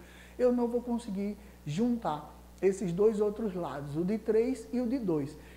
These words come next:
Quando eles não se tocam, eu não tenho um polígono. Pra ter um polígono, eu preciso ser, ter um polígono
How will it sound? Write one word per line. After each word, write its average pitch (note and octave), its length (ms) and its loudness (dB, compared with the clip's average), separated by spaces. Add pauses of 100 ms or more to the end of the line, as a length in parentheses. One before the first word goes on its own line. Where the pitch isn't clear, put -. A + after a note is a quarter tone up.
(120)
Quando D#4+ 300 0
eles G#3+ 200 2
não F#3 180 -2
se F#3 160 -6
tocam, F3 520 -6 (300)
eu G#3+ 140 6
não A#3+ 180 2
tenho G3+ 320 -2
um G3+ 140 0
polígono. C#3+ 560 -2
Pra G#3+ 220 -2
ter G#3+ 140 -2
um G3 100 0
polígono, F#3+ 600 0
eu G#3+ 120 2
preciso F#3+ 440 -4
ser, F3+ 220 -8 (160)
ter E3 240 -2
um F3 80 -4
polígono E3 460 -2